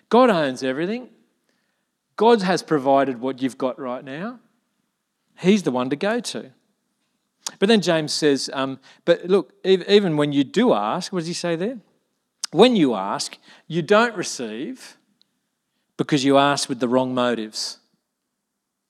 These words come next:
So that doesn't mean that if you just get your motive right, you'll get everything you ask for. <laughs> But he's at least pointing out here for these guys that partly the problem is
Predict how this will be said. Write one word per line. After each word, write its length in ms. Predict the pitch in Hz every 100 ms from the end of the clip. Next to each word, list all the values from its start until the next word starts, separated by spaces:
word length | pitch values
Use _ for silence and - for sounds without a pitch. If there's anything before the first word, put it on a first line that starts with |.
| _ _ _ _ _ _ _ _ _ _
So 200 | - 151
that 180 | 226 202
doesn't 260 | 175 147
mean 680 | 135 143 139 139 135 127 131
that 160 | 156 143
if 120 | 151
you 60 | 160
just 180 | 156 -
get 100 | 156
your 100 | 135
motive 380 | 139 139 127 113
right, 340 | 143 151 143
you'll 120 | 143
get 180 | 120 139
everything 260 | 131 120 117
you 120 | 120
ask 320 | 147 160 -
for. 380 | - 117 139 208 - -
<laughs> 100 | 160 - _ _ - - _ _ _ _ _ _ -
But 140 | 165
he's 240 | 156 156
at 80 | 185
least 240 | 185 214 -
pointing 320 | 196 165 156
out 140 | 139
here 160 | 147 151
for 100 | 135
these 280 | 139 226 -
guys 380 | 113 120 135 -
that 340 | 139 131 _
partly 340 | - 247 170
the 80 | 123
problem 400 | 117 190 226 127
is 400 | 107 117 - -